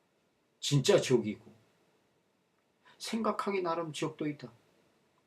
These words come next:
일체 유심조, 이게 그 불교에서 말하는 거죠. 모든 것은 마음의 조화에 달려있다, 이런 얘기 아닙니까?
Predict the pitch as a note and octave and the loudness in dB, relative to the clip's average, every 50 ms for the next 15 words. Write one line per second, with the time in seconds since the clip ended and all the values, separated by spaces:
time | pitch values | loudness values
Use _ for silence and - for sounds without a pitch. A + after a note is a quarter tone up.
0 | _ _ _ _ _ - - - - B2+ A#2+ G#2+ G#2 F#2 - - - A2 G#2+ A2 | _ _ _ _ _ -16 -14 -8 0 0 2 2 2 -4 -6 -8 -8 -6 -4 -4
1 | G#2+ G#2+ - A#2 G#2+ G#2 G2+ G2 G2+ - _ - C#3+ A2 A2+ A#2 A#2 - - - | -4 -6 -4 -6 -6 -6 -8 -12 -16 -20 _ -20 -18 -16 -16 -18 -18 -20 -20 -20
2 | - - _ _ - A#2+ - _ - A#2+ A2+ A2+ C3 B2 A2+ - G#2+ G2+ G#2 G#2 | -20 -20 _ _ -20 -20 -20 _ -12 -10 -8 -2 -2 -2 -2 -2 -8 -8 -8 -10
3 | G#2 G#2+ G#2+ - - - - - - - - - G#2+ B2 A#2 A#2 G#2+ G2 - A2 | -12 -14 -16 -16 -20 -20 -20 -20 -20 -20 -16 -8 -6 -6 -6 -6 -8 -8 -8 -6
4 | G2 F2+ F2 G2 G#2+ A2 G#2+ G#2+ - - A#2 G#2+ G2 G2+ G#2 - - G#2 G#2 G2+ | -4 -4 -4 -4 -4 -8 -8 -10 -10 -8 -6 -6 -6 -6 -10 -12 -12 -14 -14 -16
5 | - - - B2 B2 C3 C3 C3 B2+ C#3+ C#3+ B2+ B2+ - - | -14 -14 -14 -12 -10 -10 -10 -10 -10 -10 -12 -12 -14 -16 -20